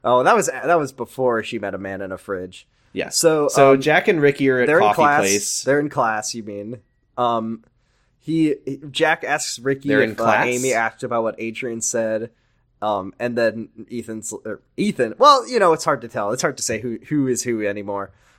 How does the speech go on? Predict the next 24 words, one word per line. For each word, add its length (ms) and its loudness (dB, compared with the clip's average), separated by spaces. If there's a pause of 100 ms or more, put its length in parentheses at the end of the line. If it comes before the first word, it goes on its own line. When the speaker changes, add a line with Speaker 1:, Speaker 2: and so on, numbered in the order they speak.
Speaker 1:
Ricky's 400 0
like, 260 -6
"No, 520 -14
she 220 -14
didn't 320 -20
say 220 -14 (180)
anything." 600 -20 (560)
And 120 0
then 120 2
Speaker 2:
<laughs> 0 -
Speaker 1:
Ja- 80 6 (260)
Speaker 2:
Hey, 140 6
do 80 2
you 40 8
wanna 140 8
try 240 4
that 160 6
with 100 0
words? 640 0 (420)
Speaker 1:
"She 140 -10
didn't 480 -8
say 260 -8
anything." 1600 -12 (100)
Speaker 2:
<laughs> 0 -